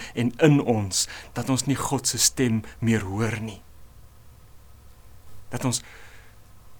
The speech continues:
en, en miskien moet ons dit vandag vir mekaar sê, in ons wêreld en in ons lewens is dit letterlik nooit meer stil nie. As dit nie die verkeer is wat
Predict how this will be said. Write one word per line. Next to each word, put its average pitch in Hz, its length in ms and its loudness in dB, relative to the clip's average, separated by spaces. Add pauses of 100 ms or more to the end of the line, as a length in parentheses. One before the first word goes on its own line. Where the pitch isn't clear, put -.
(200)
en, 131 140 -2
en 131 200 2
miskien 156 320 4
moet 156 160 4
ons 139 160 4
dit 135 160 2
vandag 127 320 4
vir 135 160 0
mekaar 120 320 -2
sê, 135 220 2 (1800)
in 143 140 4 (100)
ons 156 240 6 (140)
wêreld 123 580 0
en 113 140 0
in 113 100 2
ons 107 160 -2
lewens 110 640 2 (340)
is - 140 -2
dit 107 260 -6
letterlik 131 720 0
nooit 123 560 2
meer 113 400 2 (160)
stil 143 400 4
nie. 98 220 -4 (1120)
As 151 80 4
dit 160 160 4
nie 165 80 8
die 160 100 4
verkeer 175 560 8
is 147 220 6
wat 135 160 2